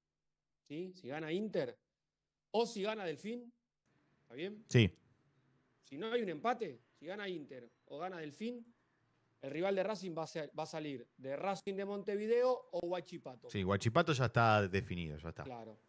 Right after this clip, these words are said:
Speaker 1: Si empatan Inter y Delfín mañana, el rival de Racing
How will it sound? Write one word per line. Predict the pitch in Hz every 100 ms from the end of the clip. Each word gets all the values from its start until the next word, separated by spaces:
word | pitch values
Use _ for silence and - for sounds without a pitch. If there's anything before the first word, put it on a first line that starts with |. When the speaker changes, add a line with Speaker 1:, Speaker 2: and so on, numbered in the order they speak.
| _
Speaker 1:
Si | - 240
empatan | 254 233 269 269 247 240 240 247 269 _ _ _ -
Inter | 175 175 175
y | 180
Delfín | 180 175 202 202 190
mañana, | 156 196 220 208 226 233 _ _ _ _ _
el | 135
rival | 135 151 156
de | 160
Racing | 185 180 214